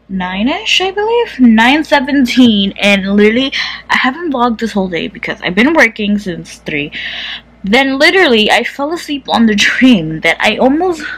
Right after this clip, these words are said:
well, I did go to the Bronx. So I literally had to take a train back, then walk four to five blocks to my house, which is so annoying.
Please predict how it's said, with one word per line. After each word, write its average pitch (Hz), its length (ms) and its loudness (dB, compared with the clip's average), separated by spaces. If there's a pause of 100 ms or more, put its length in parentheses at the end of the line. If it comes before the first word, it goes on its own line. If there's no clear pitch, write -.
(260)
well, 180 100 2
I 156 140 2
did 208 280 2
go 165 300 -4 (480)
to 320 340 4
the 233 280 4
Bronx. - 580 0 (560)
So 262 320 4
I 294 240 2
literally 285 480 4
had 262 220 4
to 247 180 -2 (480)
take 240 240 -2
a 233 60 2
train 262 280 2
back, 214 320 0 (640)
then 202 240 2
walk 196 520 2 (520)
four 208 240 4
to 220 60 0
five 208 260 2
blocks 180 400 0 (260)
to - 120 -4
my 185 160 0
house, - 400 -8 (960)
which 202 180 -4
is 190 240 0
so 180 300 0
annoying. 165 360 -6